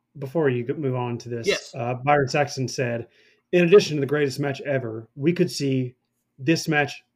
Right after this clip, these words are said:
Speaker 1: at Backlash, and it could be the greatest fight ever."
Speaker 2: Yes.
Speaker 1: Both wrong, by the way.
Speaker 2: Yeah, one hundred percent. Also <laughs> incorrect.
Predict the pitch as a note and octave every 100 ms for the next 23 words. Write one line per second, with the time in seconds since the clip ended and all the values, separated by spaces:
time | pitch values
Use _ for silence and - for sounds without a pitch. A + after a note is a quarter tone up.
0 | _ _ C3 D3 C3 B2+ G#2+ G#2 - -
1 | _ B2 C3 C3+ C3 B2+ C3 B2+ A2 -
2 | C3 A#2+ B2 A#2 - B2+ _ _ _ _
3 | _ _ _ _ _ _ A#2 G#2+ - -
4 | _ _ _ _ B2 G3 G#3+ D#3+ D#3+ C#3
5 | A2+ A2+ - C3 B2+ C3 C3+ - C4+ -
6 | _ - F#3 G#3+ F3+ F3 - _ _ D3+
7 | - D#3 C3+ C3 A2 -